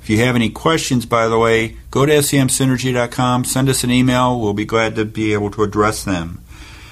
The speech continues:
Our guest today is Martin Bowling, C T O of internet marketing company V E C three.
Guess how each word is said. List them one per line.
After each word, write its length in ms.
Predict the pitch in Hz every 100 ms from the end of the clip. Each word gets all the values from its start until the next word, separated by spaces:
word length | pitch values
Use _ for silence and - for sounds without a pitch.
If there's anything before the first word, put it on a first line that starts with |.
| - -
Our 100 | 117
guest 320 | 190 247 -
today 500 | 165 147 135 131 139 - - - -
is 180 | 107 107
Martin 680 | 117 143 - - 175 170
Bowling, 580 | 156 135 131 113 92 87
C 240 | - 135 131
T 240 | 135 135
O 220 | 139 160
of 280 | - 123 -
internet 340 | 123 135 131
marketing 400 | 113 127 131 127
company 580 | 117 127 127 127 131 131 - -
V 160 | 107
E 340 | 139 - 127 139
C 340 | - 135 139
three. 760 | 139 - 120 135 117 71 -